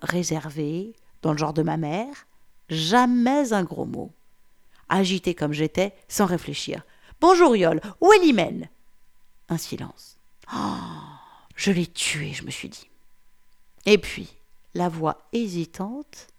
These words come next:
elle répond, « Euh, tu veux dire, euh, le fleuve ? Excuse-moi, je rappellerai plus tard. »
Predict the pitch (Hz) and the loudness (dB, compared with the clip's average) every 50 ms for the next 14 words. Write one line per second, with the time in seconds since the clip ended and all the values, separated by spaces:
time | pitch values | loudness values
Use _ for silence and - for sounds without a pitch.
0 | - - _ 165 160 156 147 151 147 - - 156 135 160 - - - _ - - | -20 -8 _ -4 -2 -2 -4 -6 -10 -10 -10 -10 -10 -10 -12 -16 -20 _ -20 -20
1 | - _ _ _ _ - - - - - - - _ _ _ - 269 269 269 254 | -20 _ _ _ _ -20 -20 -20 -20 -20 -20 -20 _ _ _ -2 -2 -2 -4 -6
2 | 247 - _ _ _ - - - - - - _ - - - 240 214 254 269 - | -10 -16 _ _ _ -20 -20 -20 -20 -20 -20 _ -10 -6 -6 -4 -2 -2 -4 -4
3 | - 262 277 277 277 240 247 262 262 262 262 254 240 - - - - - - - | -2 -2 0 0 0 0 0 -2 0 0 0 -2 -2 -6 -10 -18 -20 -20 -20 -20
4 | - _ _ _ - - - - - - 220 233 240 - - - - 269 294 349 | -20 _ _ _ -20 -20 -20 -10 -6 -2 2 2 2 0 -2 -2 -2 0 2 2
5 | 415 494 494 427 - 277 233 - - - - _ _ - - - - - - _ | 2 0 -2 0 0 -2 -2 -2 -6 -20 -20 _ _ -20 -20 -20 -20 -20 -20 _
6 | - - 302 320 - - - 285 233 226 202 190 202 196 190 180 190 165 160 160 | 6 8 8 8 8 6 2 0 2 2 2 2 2 2 2 2 2 0 -2 -4
7 | - - 151 - - 143 - - - | -6 -8 -10 -14 -16 -16 -18 -20 -20